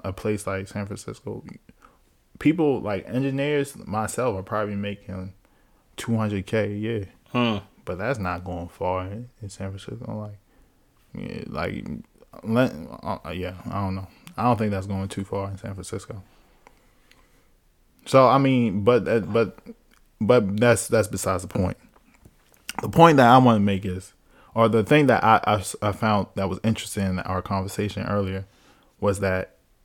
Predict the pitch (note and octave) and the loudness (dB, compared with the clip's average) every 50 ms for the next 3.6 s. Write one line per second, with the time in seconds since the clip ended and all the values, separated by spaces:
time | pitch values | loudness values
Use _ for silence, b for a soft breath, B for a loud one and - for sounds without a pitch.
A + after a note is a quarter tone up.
0 | _ _ _ _ _ _ - - G#2 G2+ - - F3+ D#3+ D3+ C#3 - C3+ B2+ C#3 | _ _ _ _ _ _ -6 -4 -4 -2 2 2 4 4 4 4 6 6 6 6
1 | B2+ - D3+ C#3 C#3 C3+ - D3+ D#3 D3+ C#3+ - - - C3+ B2+ B2 A2 G#2 G2 | 6 4 2 0 0 0 0 0 0 0 -2 -4 -6 -4 -2 2 2 2 2 0
2 | F#2 - - A2+ A2 G#2+ G#2+ G#2 - - - G#2 G2+ G2+ G2 G2 F#2+ - - _ | -2 -2 0 0 2 2 2 0 -2 -4 -4 -2 -2 0 0 -2 -4 -6 -10 _
3 | _ - - - - G#2 G2 F2+ F2+ F2+ - | _ -12 -8 -4 -2 -2 -2 -2 -4 -6 -10